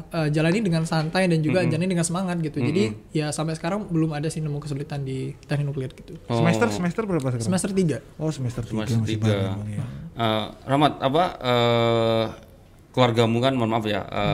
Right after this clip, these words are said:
Speaker 1: Hmm.
Speaker 2: kurang mampu ya, tidak mampu ya.
Speaker 1: Hmm.
Speaker 2: Apa, eh, apa yang ada di pikiran kamu hari ini sehingga kamu harus jauh dari orang tuamu,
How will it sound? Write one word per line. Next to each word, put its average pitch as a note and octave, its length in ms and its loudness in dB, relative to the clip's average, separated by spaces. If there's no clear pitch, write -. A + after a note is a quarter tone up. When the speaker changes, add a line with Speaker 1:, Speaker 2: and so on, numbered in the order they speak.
Speaker 1:
Hmm. G2 140 0
Speaker 2:
kurang A2 180 2
mampu G#2 380 2
ya, F#2 100 2
tidak F2+ 220 -4
mampu G2 340 -2
ya. D3 140 -2
Speaker 1:
Hmm. C#3+ 160 -4
Speaker 2:
Apa, C3 480 -6
eh, G#2+ 680 0
apa E3 240 2
yang B2+ 120 4
ada A#2 160 2
di A2 120 0
pikiran A2+ 400 0
kamu G#2 300 0
hari G2+ 320 0
ini A#2+ 460 -4
sehingga A#2 380 -2
kamu D3 300 -4
harus A#2 340 -4
jauh A2+ 220 2
dari G#2+ 240 2
orang G#2+ 260 0
tuamu, A2 640 -2